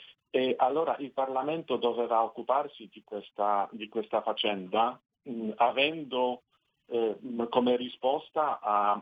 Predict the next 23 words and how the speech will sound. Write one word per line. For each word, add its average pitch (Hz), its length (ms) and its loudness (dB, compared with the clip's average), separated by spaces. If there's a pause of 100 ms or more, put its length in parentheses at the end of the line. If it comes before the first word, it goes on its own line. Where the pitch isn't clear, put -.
(120)
mm, 98 480 -10
a - 160 -4
questa 117 320 -2
petizione 127 680 -2
popolare. 101 760 0 (960)
Il 117 160 -4
partito 139 420 0
al 135 140 2
po-, - 180 -4
al 127 200 0
potere, 123 720 0 (560)
eh, 117 380 4 (160)
sapendo, 123 960 0 (120)
eh, 107 240 2
della 107 400 2 (120)
delicatezza 120 1080 -2
dell'argomento, 104 1120 0 (380)
eh, 117 220 0
per 131 200 -2
tanti 139 420 0
anni 143 600 -2
ha, 120 420 2 (120)
mm, 113 220 -10